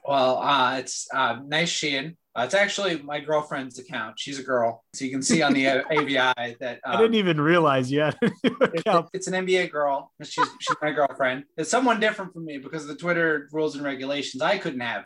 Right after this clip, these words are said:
Speaker 1: you know, it's not my Twitter account. I, I can't go back on Twitter since I've been suspended. So, you know, it's a different person. It's someone, someone different from me. It's a girl.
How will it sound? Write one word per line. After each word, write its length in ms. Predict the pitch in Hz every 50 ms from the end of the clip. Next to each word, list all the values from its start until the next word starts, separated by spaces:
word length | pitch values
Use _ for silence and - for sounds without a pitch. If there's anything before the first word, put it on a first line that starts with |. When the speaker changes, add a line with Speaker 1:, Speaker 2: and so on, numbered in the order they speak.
| _
Speaker 1:
you 80 | - 156
know, 40 | 151
it's 120 | 151 -
not 160 | 214 214 196
my 180 | 180 180 175 160
Twitter 380 | - - 156 135 120 117 110 -
account. 220 | 117 107 95 95 -
I, 200 | 113 131 139 131 120
I 120 | 120 135
can't 320 | 131 - 143 135 127 123 117
go 100 | 127 117
back 240 | 117 120 117 113 -
on 140 | 117 110
Twitter 240 | 104 - 120 113 107
since 240 | 98 - 110 107 117
I've 120 | 113 107
been 140 | 107 110 104
suspended. 640 | - - 104 98 - - 123 117 104 92 - - 90
So, 320 | - - 98 90 85 - - _ -
you 80 | 120 113
know, 80 | 104
it's 300 | - - 147 147 131 -
a 60 | 156 147
different 300 | 165 151 - 147 131 -
person. 420 | 127 113 107 101 - 110 101 - - -
It's 160 | 117 110 - -
someone, 440 | 139 127 123 120 113 107 95 85 - - -
someone 220 | 139 131 135 123 113
different 400 | 113 101 - 113 110 107 - - _ _
from 140 | - 113 107
me. 300 | 104 104 104 101 - - _ _ -
It's 140 | - 139 -
a 20 | 139
girl. 400 | 143 143 131 123 107 - -